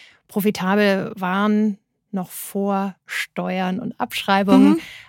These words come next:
Speaker 1: Unsere Schritte sind immer ganz klar, wo wir hinwollen. Wir wollen weiter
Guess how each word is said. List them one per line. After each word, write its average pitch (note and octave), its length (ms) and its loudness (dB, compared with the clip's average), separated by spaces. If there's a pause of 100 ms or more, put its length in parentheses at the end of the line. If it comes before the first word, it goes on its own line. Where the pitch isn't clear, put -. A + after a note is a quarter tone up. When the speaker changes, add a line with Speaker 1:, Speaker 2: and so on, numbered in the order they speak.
(120)
Speaker 1:
Unsere A3 240 2
Schritte - 280 -2
sind B3 160 0
immer G#3+ 180 2
ganz G#3 220 2
klar, F#3+ 300 -2
wo G3 100 0
wir G3 120 2
hinwollen. G3 680 -2
Wir G3 260 -10
wollen G#3 680 -2 (480)
weiter G3 600 -4